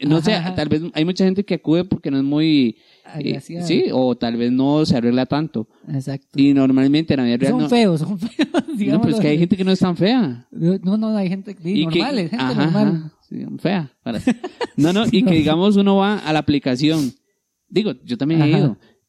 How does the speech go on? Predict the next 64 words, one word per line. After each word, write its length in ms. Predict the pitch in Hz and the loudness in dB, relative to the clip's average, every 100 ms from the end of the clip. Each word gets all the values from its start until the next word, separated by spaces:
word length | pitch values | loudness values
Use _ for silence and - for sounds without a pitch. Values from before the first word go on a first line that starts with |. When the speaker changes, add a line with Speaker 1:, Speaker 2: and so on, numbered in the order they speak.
| _ | _
Speaker 1:
Y 120 | - 165 | -2 -2
probablemente 640 | 160 147 151 180 185 208 | -2 -4 -10 -8 -8 -8
es 80 | 202 | -6
que 100 | 170 | -2
uno 100 | 175 | 0
en 60 | |
la 80 | 180 | 2
vida 140 | 151 139 | 2 2
real 200 | 156 165 | 2 4
no, 300 | 165 175 147 | 4 2 2
no 160 | 131 | 0
tiene 260 | 131 151 165 | 0 -2 -2
tanto 520 | 156 151 156 175 175 | -2 -6 -8 -10 -8
como 640 | 156 143 127 120 117 113 | -6 -4 -2 -2 -4 -4
aceptación 640 | 107 117 120 - 107 135 160 | -8 -10 -10 -10 -6 -6 -6
o 140 | 131 | -6
como 260 | 120 110 107 | -6 -6 -6
que, 280 | - 107 104 101 95 | -8 -8 -8 -10 -10
Speaker 2:
Exacto. 260 | - 139 147 | -6 -4 -2
Speaker 1:
digamos, 320 | 139 151 143 | -2 0 0
no 120 | 131 131 | 0 0
siente 180 | 147 | -2
como 160 | - 165 | -4 -4
que 100 | 143 | -4
le 120 | 127 | -4
gusta 200 | 120 143 | -4 -4
tanto 200 | 147 151 | -4 -4
a 40 | 147 | -4
la 60 | |
gente. 240 | 151 147 - | -2 -4 -6
Entonces, 320 | _ 127 123 - | _ -8 -8 -4
claro, 240 | 151 135 | -2 -2
usted 180 | 113 107 | -2 -4
va 80 | 117 | -2
a 40 | 131 | -2
una 120 | 143 | -2
aplicación 500 | 143 147 147 151 139 | -4 -4 -2 -2 -2
donde 220 | 107 101 | -2 -2
alguien 300 | 98 113 135 | -4 -2 0
le 60 | 139 | 0
da 260 | 135 131 - _ _ _ _ _ _ _ - - _ | -2 -4 -8 _ _ _ _ _ _ _ -20 -20 _
que 100 | 156 | -4
Speaker 2:
Le 20 | 143 | 0
Speaker 1:
le 60 | 117 | 0
Speaker 2:
da 80 | 131 | 2
Speaker 1:
gusta, 320 | 147 156 196 | 2 2 0
Speaker 2:
like, 140 | 202 147 | -2 -4
Speaker 1:
ajá, 280 | 127 107 135 | -4 -2 -2
Speaker 2:
ajá, 260 | 151 156 | -4 -6
y 220 | 147 139 | -8 -8
claro, 160 | 135 139 | -8 0
Speaker 1:
significa 480 | 139 131 135 135 147 | 2 2 0 -2 -4
que 420 | - 143 127 - | -2 0 0 -4
Speaker 2:
es 120 | 151 | -10
como 160 | 165 165 | -2 2
Speaker 1:
de, 60 | 147 | 2
Speaker 2:
Instagram, 260 | 107 127 | 0 0
Speaker 1:
le 40 | 131 | 0
gustó 180 | 131 131 | 0 0
a 40 | |
Speaker 2:
por 40 | 120 | 0
Speaker 1:
alguien, 220 | 180 | 0
Speaker 2:
decirlo 0 | |
Speaker 1:
le 80 | 139 | 0